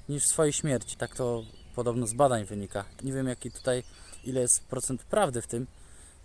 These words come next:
ale tak słyszałem już wielokrotnie. Więc jeśli takie coś cię blokuje, że ktoś coś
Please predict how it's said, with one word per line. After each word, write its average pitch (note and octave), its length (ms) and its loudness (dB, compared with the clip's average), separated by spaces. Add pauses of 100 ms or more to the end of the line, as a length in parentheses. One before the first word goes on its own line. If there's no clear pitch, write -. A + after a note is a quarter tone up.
ale B2+ 500 6 (140)
tak B2+ 180 0
słyszałem A#2 420 2
już G2+ 100 -6
wielokrotnie. A2 600 -2 (280)
Więc C#3 440 4
jeśli C#3 460 0
takie - 260 -2
coś - 180 2
cię D#3 120 0
blokuje, C3+ 460 0
że B2+ 140 -2
ktoś - 420 -2
coś - 300 0